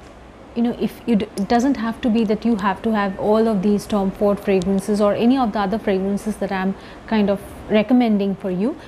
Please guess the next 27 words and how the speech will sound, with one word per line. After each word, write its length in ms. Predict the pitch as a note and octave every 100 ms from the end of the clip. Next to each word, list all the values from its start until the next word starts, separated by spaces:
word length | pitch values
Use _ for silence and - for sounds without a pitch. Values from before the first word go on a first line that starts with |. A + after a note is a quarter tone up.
| -
You 100 | A#3+
could 160 | B3 A3+
have 180 | A#3+ A#3
some 240 | B3 A3
other 240 | - G3+ C4
fragrances 640 | C4+ B3 A3+ B3+ C4+ B3+
and 180 | B3+ A#3+
you 120 | A3+
could 200 | B3 G3
just 340 | B3 - - G3+ G3+
kind 180 | G#3
of 80 | G#3
match 420 | G3+ G3+ A3+ -
the 180 | A#3 A3+
notes 440 | F#3+ G3+ G#3+ G#3+ G#3+
and 220 | G3 F#3+ - - -
use 280 | A3+ A#3 G#3
them 200 | A3 G3+
accordingly. 600 | F#3+ F#3 F3+ E3+ E3+ F#3+ - - - - -
So 80 | G#3+
the 100 | G#3+
first 500 | - B3+ C#4+ C#4+ -
fragrance, 640 | - B3 A#3+ C4 C4 C4
sorry, 460 | - G#3+ G3 A#3 -
at 220 | G#3 G3+
number 600 | G#3 G#3+ G#3+ A3 A3 G#3+ - - -
four 340 | C4+ G3